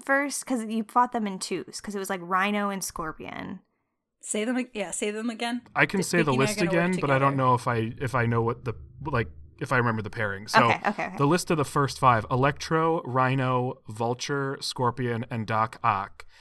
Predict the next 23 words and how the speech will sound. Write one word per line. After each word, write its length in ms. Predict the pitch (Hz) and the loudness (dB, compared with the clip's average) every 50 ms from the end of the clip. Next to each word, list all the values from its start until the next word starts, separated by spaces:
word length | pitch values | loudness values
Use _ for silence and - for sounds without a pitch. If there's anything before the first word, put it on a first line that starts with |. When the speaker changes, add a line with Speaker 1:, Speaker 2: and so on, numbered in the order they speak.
| - - - - | -20 -20 -10 -2
Speaker 3:
And 100 | 135 135 | 4 4
I 60 | 139 | 6
will 180 | 135 160 180 185 | 6 8 6 6
say, 580 | - - 185 170 143 120 110 107 101 101 101 - _ _ _ _ _ - | 6 6 6 6 8 6 4 2 -2 -4 -8 -12 _ _ _ _ _ 0
this 180 | 127 139 131 - | 0 0 2 4
was, 240 | 131 151 165 160 160 - | 4 4 4 4 4 4
like, 220 | 147 135 123 - - | 4 4 4 4 0
the 80 | 139 | 4
last 280 | 131 139 147 156 151 - | 6 6 6 6 4 2
member 300 | 156 147 147 131 120 123 | 2 2 4 4 4 4
is 140 | 123 123 117 | 2 0 0
a 40 | |
big 280 | 107 98 120 131 127 110 | -2 0 0 0 0 0
character 440 | - - 131 117 110 101 - 113 107 | -2 0 0 0 0 -2 -4 -6 -6
in 80 | 107 104 | -4 -4
the 60 | 107 | -4
<laughs> 120 | - 117 | -6 -2
game. 300 | 110 127 - 202 139 117 - | -2 4 4 4 4 4 0
<laughs> 60 | - 233 - - 294 - - - - - - 370 - - - - 311 - - - - - - - - - - - - - - _ _ _ _ _ _ _ | 0 0 2 2 2 2 4 4 2 4 4 2 2 0 0 -4 -4 -4 -6 -10 -12 -12 -12 -12 -12 -14 -16 -16 -18 -20 -20 _ _ _ _ _ _ _
Speaker 2:
Well, 80 | - 185 | -6 -2
this 260 | 180 208 208 208 - | 0 2 2 2 2
is 100 | 220 208 202 | 0 0 -4
embarrassing. 360 | 196 190 185 185 151 151 165 | -4 -4 -4 -4 -4 -4 -4